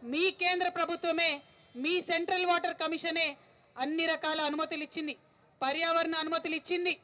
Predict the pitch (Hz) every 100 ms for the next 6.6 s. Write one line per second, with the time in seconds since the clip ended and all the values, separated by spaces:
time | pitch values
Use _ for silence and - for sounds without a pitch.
0 | - _ _ _ - 277 277 349 339 330
1 | 330 339 330 330 320 - 370 370 320 -
2 | - - - - 262 302 359 370 349 294
3 | 320 359 370 359 - 339 349 349 339 339
4 | - 339 370 370 359 311 - - - _
5 | 311 370 - 381 370 359 320 339 339 330
6 | 311 254 302 320 330